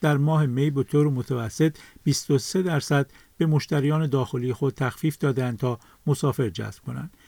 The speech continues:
بر پایه این گزارش بسیاری از شرکت‌های هواپیمایی جهان در ماه آوریل، دو ماه پیش، به دلیل شیوع کرونا تقریباً تمام فعالیت خود را متوقف کردند، اما تعداد مسافران داخلی در ماه می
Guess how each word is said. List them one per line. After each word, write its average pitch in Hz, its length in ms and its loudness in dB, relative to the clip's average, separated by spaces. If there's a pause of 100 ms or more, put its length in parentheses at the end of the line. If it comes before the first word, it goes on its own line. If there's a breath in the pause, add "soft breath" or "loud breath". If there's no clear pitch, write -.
(260 soft breath)
بر 165 140 4
پایه 160 220 2
این 156 80 2
گزارش 131 360 0
بسیاری 160 400 0
از 139 100 0
شرکت‌های 135 460 -2
هواپیمایی 120 420 -2
جهان 127 300 0 (280 loud breath)
در 151 140 2
ماه 143 360 2
آوریل، 117 340 -4
دو 151 180 0
ماه 110 200 -2
پیش، 147 200 -2 (240 loud breath)
به 180 100 2
دلیل 156 360 4
شیوع 131 340 0
کرونا 123 440 -2 (240 loud breath)
تقریباً 156 380 2
تمام 151 460 0
فعالیت 120 500 -2
خود 127 260 -4
را 139 140 0 (360 soft breath)
متوقف 123 540 -2
کردند، 139 460 0
اما 170 180 0
تعداد 147 440 2 (380 loud breath)
مسافران 139 600 0
داخلی 110 500 -4
در 117 200 -6
ماه 131 220 -4
می 160 220 2